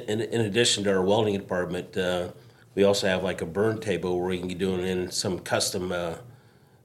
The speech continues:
uh, plates and stuff like that, and a plate bender where we can bend, like, uh, weld plates and stuff like that, which we can add, like, uh, studs and rebar onto the plate. So that's all part of the, uh, different things that we have the ability to,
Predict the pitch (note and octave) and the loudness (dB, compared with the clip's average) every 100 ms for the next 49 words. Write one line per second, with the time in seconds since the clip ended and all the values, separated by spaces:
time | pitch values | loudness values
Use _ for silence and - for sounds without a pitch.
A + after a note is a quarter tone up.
0 | - - E2 E2 - A2+ G#2 - - G2 | -18 -6 -4 -4 -2 2 2 0 -2 -2
1 | F2+ F#2+ E2+ F#2+ F2+ F#2 - - F#2 F#2+ | -2 -2 -2 -2 -2 -2 -6 -8 -2 0
2 | F2 E2+ - A#2+ - F2+ F2+ F2 F2 F2+ | 0 -2 0 0 0 -4 -2 -2 -4 -4
3 | E2+ F#2 F#2 F2+ E2+ E2 - - F#2 E2+ | -4 -2 -2 -2 -6 -8 -14 -8 -4 -2
4 | G#2+ G#2+ - - - - - E2+ - E2 | -2 -2 -4 -8 -8 -8 -8 -8 -8 -10
5 | F#2 F2+ E2 - - A2 A2 A#2 A2+ G2+ | -8 -8 -8 -10 -4 -4 -2 -4 0 4
6 | G2 G2 F#2+ F#2+ F#2 F#2 F2 - G2+ F#2+ | 4 4 2 -2 -2 -2 0 0 2 2
7 | F#2 F#2 F#2 F#2+ F2+ F2+ F2+ F#2 - F2+ | 0 -4 -4 -4 -2 -4 -4 -6 -8 -12
8 | - G2+ E2 E2 - F#2 E2+ - - - | -6 -4 -4 -6 -4 -4 -8 -12 -20 -20
9 | - - G#2 A2 - G#2 F#2+ - G2 F#2 | -12 2 4 4 2 0 0 2 4 2
10 | F2 F2 F#2 - - - F#2+ E2+ A2+ G#2+ | -2 -4 -6 -10 -18 -8 -4 -4 -2 -2
11 | G2 G#2+ F#2+ F2+ E2+ E2+ G2 E2+ E2 F#2+ | -4 -2 -2 -2 -4 -2 -2 -2 -4 -4
12 | F#2 F2+ F2+ F2 | -4 -4 -6 -8